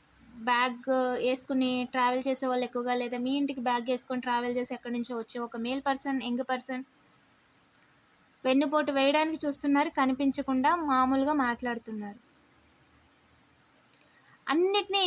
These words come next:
ఏంజెల్ చూస్తున్నారండి, ఏది కూడా వదలలేదు. ఎవరైతే చెవులో మాట్లాడుకుంటున్నారో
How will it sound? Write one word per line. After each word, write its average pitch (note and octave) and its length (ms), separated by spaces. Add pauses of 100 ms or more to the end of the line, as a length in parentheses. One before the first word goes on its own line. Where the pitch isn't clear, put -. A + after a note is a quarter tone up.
ఏంజెల్ D#4+ 340
చూస్తున్నారండి, C4+ 760 (800)
ఏది F4 320
కూడా D4+ 260
వదలలేదు. B3 480 (3750)
ఎవరైతే F#4+ 360 (160)
చెవులో F4 360 (120)
మాట్లాడుకుంటున్నారో E4 880